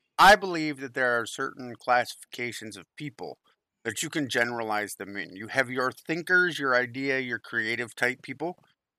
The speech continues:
You have your, uh, you have your, uh, skills-based people, and then you have your manual labor type people. And all of those are useful.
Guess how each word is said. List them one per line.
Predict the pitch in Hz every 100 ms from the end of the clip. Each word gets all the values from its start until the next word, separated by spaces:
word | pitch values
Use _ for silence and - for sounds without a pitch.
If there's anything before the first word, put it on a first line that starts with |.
| _ _
You | 139 139
have | 147 135 131 123 113
your, | 131 123 123 123 120 113 107 _ _
uh, | 120 113 104 85 - _ _ _ _ _ _ _ -
you | 131
have | 127 131 123 107
your, | 123 120 117 110 110 -
uh, | 113 95 -
skills-based | - - 170 180 160 170 160 156 -
people, | 165 156 156 156 151 _ _ _ _
and | 139 143 139 135 135
then | 139 139
you | 135
have | 131 127 127 113
your | 120 123 117
manual | 117 135 143 135 123 120
labor | 123 135 131
type | 107 113 101 -
people. | 101 - 69 _ _ _ _ _ _ _ _ -
And | 131 127 123 117 113 - - _ _ _ 147
all | 175 185
of | 143
those | 160 156 139
are | 131
useful. | 135 190 - - 120 135